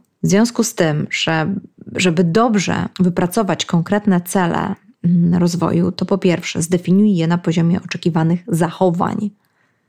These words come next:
Nie tylko kompetencji, ale zachowań. Czyli jeśli wiesz, że ma-, mają być decyzyjni, to co to konkretnie oznacza w zachowaniach? Stwórzcie to razem. Nie twórz tego z perspektywy H R czy z perspektywy prezesa. Nie narzucaj tego. Stwórzcie to razem. Spiszcie to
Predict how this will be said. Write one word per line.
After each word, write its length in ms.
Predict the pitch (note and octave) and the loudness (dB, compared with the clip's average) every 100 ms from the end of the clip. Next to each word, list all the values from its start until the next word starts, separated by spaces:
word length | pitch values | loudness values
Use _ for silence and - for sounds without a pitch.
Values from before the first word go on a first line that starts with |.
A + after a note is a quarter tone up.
| _ | _
Nie 100 | E3+ | 0
tylko 280 | E3+ G#3 G3 | 2 0 0
kompetencji, 680 | F3+ E3 - - - - - | -2 -2 -2 -4 -4 -4 -2
ale 120 | F#3 | -2
zachowań. 680 | F3 F3 - F#3+ G3+ - - | 0 -2 0 0 0 -4 -4
Czyli 260 | - - F3 | -4 -2 -2
jeśli 260 | E3+ - | -2 0
wiesz, 200 | D#3+ F3+ | 2 2
że 260 | E3+ F3+ E3+ F3 - - - _ - | 2 0 -2 -4 -14 -20 -20 _ -2
ma-, 120 | E3+ | 2
mają 240 | F3 F#3 F3 | 4 4 4
być 140 | E3 | 2
decyzyjni, 600 | F3+ F3+ F3 F3 E3 E3 | 0 0 2 2 2 0
to 120 | E3+ | -2
co 140 | F3 F3+ | -2 -2
to 120 | F3+ | 0
konkretnie 480 | F3+ E3+ F#3 F3+ F3 | 2 0 0 0 0
oznacza 360 | F3 F3+ F3 | 2 0 0
w 60 | E3+ | -4
zachowaniach? 840 | F3 - D#3+ E3 E3 E3 G3 F3 _ - | -4 -2 0 0 0 -2 -8 -14 _ -12
Stwórzcie 520 | - - A#3 - - | -6 0 0 0 -2
to 100 | F#3+ | 0
razem. 500 | F3+ D#3+ D#3 F3 F3 - - | 0 0 -2 -2 -2 -4 0
Nie 140 | F#3+ | 0
twórz 240 | F#3 F3 - | 0 -6 -4
tego 220 | - - | -4 -4
z 60 | |
perspektywy 640 | - - - - - D#3 E3+ | -6 -6 -6 -8 -4 -2 0
H 180 | E3+ | 0
R 100 | G#3 | -2
czy 100 | G#3 | -4
z 60 | F#3+ | -8
perspektywy 560 | - - - - E3 F3+ | -8 -6 -6 -6 -6 -4
prezesa. 440 | - E3 D#3+ E3+ | -2 -2 -2 0
Nie 200 | E3+ E3 | 2 4
narzucaj 580 | E3 E3 E3+ F#3 - F3+ | 2 2 2 0 -2 -4
tego. 240 | - - | -4 -6
Stwórzcie 400 | - - F3 - | -6 -4 -2 -2
to 140 | F3 F3 | 0 0
razem. 400 | D#3 D#3+ - G3+ _ _ | 0 -4 -8 -12 _ _
Spiszcie 640 | - - A3 G3 - F3+ | -20 -4 0 0 0 -2
to 260 | F3 - - | -2 -2 -4